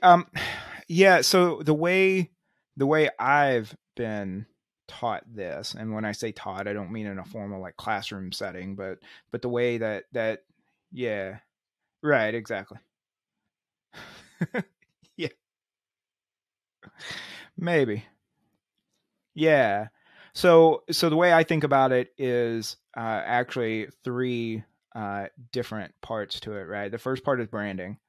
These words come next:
um, or what marketers might also call positioning, but then I think some <laughs> marketers disagree and say those are different things. But, but I think, first of all, you've gotta figure out, you know, what, what's unique about you and your firm? What, what separates your firm from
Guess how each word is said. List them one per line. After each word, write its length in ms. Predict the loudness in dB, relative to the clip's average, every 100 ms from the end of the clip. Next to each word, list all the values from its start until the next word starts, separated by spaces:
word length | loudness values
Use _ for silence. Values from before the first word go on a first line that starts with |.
| _ _ -14
um, 320 | -10 -8 -8 -6
or 440 | -2 0 -2 -4
what 400 | -6 -4 -4 -4
marketers 400 | -6 -10 -10 -8
might 240 | -6 -6 -6
also 380 | -6 -6 -10
call 280 | -8 -6 -6
positioning, 640 | -6 -2 0 0 -2 -4 -4
but 120 | -6
then 120 | -6
I 80 | -6
think 200 | -8 -8
some 180 | -4 0
<laughs> 20 |
marketers 460 | 0 0 -2 -2
disagree 580 | -2 -4 -4 -2 2 2
and 120 | 2
say 200 | 0 2
those 180 | 4 4
are 60 | 0
different 320 | -2 -4 -6
things. 200 | -6 -4
But, 180 | -4 -6 -8 -14 -2
but 80 | 2
I 60 |
think, 180 | 2 2
first 280 | 4 4 4
of 80 | 4
all, 220 | 4 2
you've 200 | -2 0
gotta 200 | 2 2
figure 300 | 0 -2 -2
out, 200 | -2 -4 _ _ _ _ _ _ _ -8
you 80 |
know, 100 | -8
what, 360 | -6 -2 0 0 _ -20 -10
what's 200 | -4 -2
unique 280 | -2 -4 -4
about 240 | -6 -6 -8
you 240 | -12 -12 _ -12
and 120 | -8
your 140 | -8
firm? 300 | -8 -14 -16 _
What, 300 | -2 0 0 -2
what 220 | -4 -4 -8 -10
separates 680 | -2 -2 -2 -4 -6 -6 -10
your 280 | -6 -2 -2
firm 440 | -4 -10 -8 -10 -14 _
from 220 | -12 -10